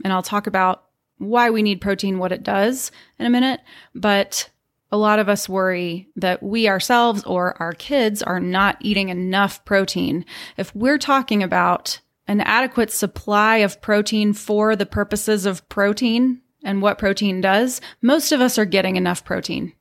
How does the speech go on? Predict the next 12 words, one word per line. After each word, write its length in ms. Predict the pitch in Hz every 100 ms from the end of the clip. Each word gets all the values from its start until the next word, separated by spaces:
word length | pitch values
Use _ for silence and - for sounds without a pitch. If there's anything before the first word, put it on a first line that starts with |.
| _
That's 200 | 202 202
not 240 | 214 196 -
something 320 | 202 185 180
that 120 | 175
you'll 360 | 175 165 160 -
hear 280 | - 214 196
very 220 | 170 175
much. 460 | 175 214 - - - _ _ _
But 420 | 202 190 180 175 -
in 180 | 196 185
terms 380 | - 196 190
of 380 | 202 185 180 -